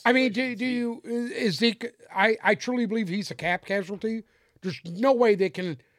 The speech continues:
Speaker 1: justify the money they're paying him.
Speaker 2: No, they can't. But, I mean, do, can you also justify the money that Tony Pollard's gonna command? 'Cause you haven't seen Tony Pollard as the solo guy with the load.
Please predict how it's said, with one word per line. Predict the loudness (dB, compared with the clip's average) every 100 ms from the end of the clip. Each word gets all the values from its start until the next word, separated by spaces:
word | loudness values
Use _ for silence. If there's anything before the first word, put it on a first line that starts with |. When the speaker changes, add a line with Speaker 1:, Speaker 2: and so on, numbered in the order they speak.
| _ _ _
Speaker 1:
justify | 4 4 2 -6 2 4 4
the | 0
money | 0 0
they're | 0 -2
paying | -2 -4 -6
him. | -12 -16 _ _ -6
Speaker 2:
No, | -4 -4 -8
they | -10
can't. | -8 -8 -8 -12 _ _ _ _ _ _
But, | -2 -2 _ _ _ _ _ -8
I | -4
mean, | -4 -6
do, | -10
can | -10 -6
you | -2
also | -4 -6
justify | -8 -10 -10 -6 -4 -4
the | -8 -10
money | -8 -8
that | -8 -10
Tony | -12 -12
Pollard's | -8 -8 -10 -14
gonna | -18
command? | -20 -20 -20 -20 _ _ _ _ _ _
'Cause | -10 -4
you | -4
haven't | -4 -8
seen | -10 -8
Tony | -8 -8 -6
Pollard | -2 0 -2 -4
as | -8 -10
the | -14
solo | -10 -6 -6 -6
guy | -8 -8
with | -10
the | -14
load. | -12 -12 -16